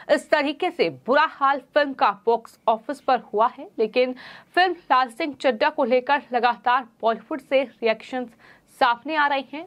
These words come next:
कुछ, आ, बॉलीवुड के स्टार्स ऐसे हैं जिन्होंने लाल सिंह चड्ढा के समर्थन में ट्वीट किया, लेकिन वहीं अब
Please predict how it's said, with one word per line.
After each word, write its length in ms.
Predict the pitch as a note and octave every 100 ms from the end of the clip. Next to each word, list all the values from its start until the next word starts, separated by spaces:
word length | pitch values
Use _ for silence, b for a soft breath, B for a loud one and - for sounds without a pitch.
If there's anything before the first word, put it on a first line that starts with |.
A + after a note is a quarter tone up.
| - -
कुछ, 260 | E4+ -
आ, 640 | F4 E4 - - - B3+ B3+
बॉलीवुड 420 | - C4 C#4 D4+
के 180 | D#4+ C#4
स्टार्स 340 | - C4 B3 B3 -
ऐसे 260 | A#3 A#3 D4+ C#4
हैं 160 | D4+ D4+
जिन्होंने 340 | A#3+ - B3+ C4+
लाल 300 | A3+ A3+ A#3+
सिंह 240 | D4+ C#4
चड्ढा 400 | B3+ B3+ G3+ C4+
के 180 | C4+ B3+
समर्थन 500 | B3 G#3+ A3 A3 C4
में 120 | A#3+ G3 -
ट्वीट 260 | C4 C4+
किया, 300 | - C#4 B3+ C4+ B B -
लेकिन 340 | A3+ B3+ G3+ C4
वहीं 300 | C4 C4 - -
अब 280 | A#3+ A#3+